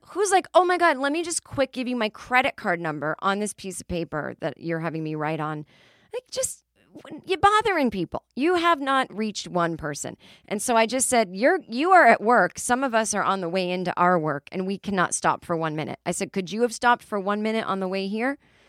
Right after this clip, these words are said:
And they were like, "Well, I think that's different." I said, "No, it's not. No, it's not. You're bothering people on their way to work."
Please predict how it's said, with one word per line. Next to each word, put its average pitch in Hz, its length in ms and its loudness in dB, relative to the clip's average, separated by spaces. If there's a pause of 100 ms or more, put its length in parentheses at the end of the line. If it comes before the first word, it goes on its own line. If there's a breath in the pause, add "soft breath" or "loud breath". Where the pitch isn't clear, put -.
(540 soft breath)
And 226 160 4
they 226 60 6
were 214 100 6
like, 208 240 6
"Well, 285 240 12
I 240 100 12
think 247 220 -2
that's 220 220 -2
different." 208 320 -2
I 208 40 -2
said, 254 160 -6
"No, 349 120 0
it's 453 100 -4
not. 320 200 4 (280)
No, 269 160 2
it's 311 100 -2
not. 311 120 4
You're 240 100 0
bothering 285 420 6
people 208 400 2
on 208 100 0
their 196 100 0
way 185 120 4
to 180 80 2
work." 151 300 -6